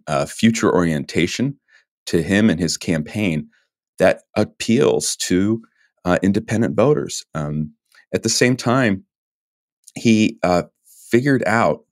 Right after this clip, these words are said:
that, um, the way to kind of bypass the former president isn't to confront him and his supporters, but it is to, you know, um, accept their support,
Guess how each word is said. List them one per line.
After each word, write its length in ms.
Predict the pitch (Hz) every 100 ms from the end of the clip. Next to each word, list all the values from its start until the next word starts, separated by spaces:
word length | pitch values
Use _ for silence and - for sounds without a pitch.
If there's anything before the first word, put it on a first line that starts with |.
| _
that, 400 | 82 82 80 - - - - _ _
um, 340 | 80 73 73 - _ -
the 80 | 90
way 300 | 107 147 151
to 480 | - 113 101 90 -
kind 240 | - 95 90
of 220 | 73 -
bypass 800 | 87 110 123 - 71 65 - - _ -
the 40 |
former 340 | 87 85 82 76
president 600 | - 117 113 76 71 - _ _ _ _ _
isn't 460 | - 165 165 131 - -
to 480 | - 101 87 82 82 - _
confront 580 | - 92 - - 95 90
him 320 | 98 87 80
and 140 | - 78
his 160 | 78
supporters, 680 | - - 98 90 65 62 - - _ _ _ _ _ _ _ -
but 400 | 143 110 - - -
it 120 | 113
is 220 | 127 123
to, 360 | - 117 113 -
you 100 | 117
know, 260 | 95 80 - _ _ 87
um, 360 | 85 76 76 - _ _ - - - -
accept 420 | - - - 151
their 100 | 120
support, 560 | 104 - - 80 78 -